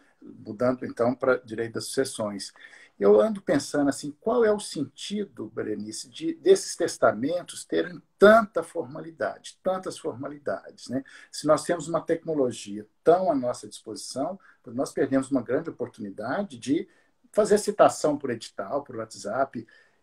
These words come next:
E se a formalidade é pra dar segurança, se não tem, se a tecnologia proporciona uma segurança muito maior, por que não? Né? Porque será que nós não estamos fazendo da lei, dessa formalidade, um fetiche, né? E esse fetiche serve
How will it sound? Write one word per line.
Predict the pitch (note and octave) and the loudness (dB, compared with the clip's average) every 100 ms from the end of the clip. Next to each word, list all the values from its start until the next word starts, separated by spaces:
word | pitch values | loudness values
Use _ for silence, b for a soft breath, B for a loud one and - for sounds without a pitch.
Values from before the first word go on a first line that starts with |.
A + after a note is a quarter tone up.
| - | -6
E | A3+ A#3 - | -2 -2 -4
se | - A#3+ | 2 2
a | |
formalidade | - F3+ D#3+ B2+ - B2 D3 B2+ | 4 2 2 0 2 4 4 0
é | |
pra | B2 A2+ | -2 0
dar | A2 | -2
segurança, | - A2+ G2+ G#2 E3 G#3+ - B2+ | -4 -10 -10 -6 -4 -4 -6 -8
se | - | -2
não | G#3 G#3+ | -2 0
tem, | C4 C4+ A#3+ | 2 2 2
se | - G#3+ | -4 -4
a | |
tecnologia | G3+ G#3 G3+ E3+ - G#3 G3 - | 0 -2 0 -2 0 0 -2 -2
proporciona | - F#3 F#3 - G3+ G#3 | -6 0 0 0 -2 0
uma | F#3+ | -2
segurança | - D#3+ D3+ F#3 F#3 | -4 -4 0 0 -4
muito | F3+ G3+ G3 | -2 -2 0
maior, | F3+ G3+ | 0 0
por | - - | -4 -4
que | C#4 | 0
não? | B3 G3 A3+ A#3 b b b | 4 4 2 -2 b b b
Né? | F#3 G3+ | 0 2
Porque | F#3+ - A3 G#3 - | -2 -4 -4 -4 -4
será | - A3+ | 2 4
que | G#3+ | 4
nós | E3+ | 2
não | F3+ | 2
estamos | D#3+ - F3 F#3 - b b _ | -4 0 0 0 -6 b b _
fazendo | D3+ C#3+ C#3 E3 | 4 4 -2 6
da | D3 | 6
lei, | A2+ A2 C3+ F#3 F3 | 6 2 0 2 0
dessa | A#2 C3 - | -2 -4 -6
formalidade, | A#2+ B2+ B2 A2 C#3 D#3 D#3 | -10 -8 -6 -4 0 0 0
um | F3 | -4
fetiche, | - C3+ - - A#3 G3 - - | 0 -2 -2 -4 -4 -4 -8 -6
né? | C3 G3 - _ - | -4 -6 -12 _ -2
E | |
esse | F3 E3 - | -2 -2 0
fetiche | C3+ - - F#3+ - | 0 0 -6 -6 -8
serve | - F3 F3+ F3+ F3+ | -6 0 2 0 -6